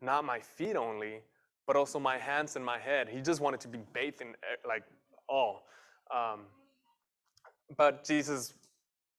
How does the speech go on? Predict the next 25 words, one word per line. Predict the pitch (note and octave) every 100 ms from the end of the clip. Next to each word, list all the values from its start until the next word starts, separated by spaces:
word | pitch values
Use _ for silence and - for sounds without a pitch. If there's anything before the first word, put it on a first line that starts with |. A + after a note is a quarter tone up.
| _ _ _ _ _ _ _ A2
um, | C3+ B2 A#2 A2+ A2+ _ _ _ _
responded | C#3+ C3+ C#3 C3
to | B2
him, | B2 A2+ - _ _ _ _ -
uh, | A#2+ A2
"There's | B2+ C#3+
no | E3+ D#3+
need | D3 D3+
for | A#2+
that, | G#2+ G#2 -
because | A2 B2+ A2+
the | -
one | A#2+ C#3
who | D3+
has | E3+ D3+ - _ _ _
bathed | C3+ C3 A#2+ A#2+ _ _ _ _ -
does | B2
not | C#3 C#3
need | C#3+ -
to | A#2+
wash | A#2+ A#2 A2 -
except | - - C#3
for | -
his | B2+ B2+ -
feet, | - B2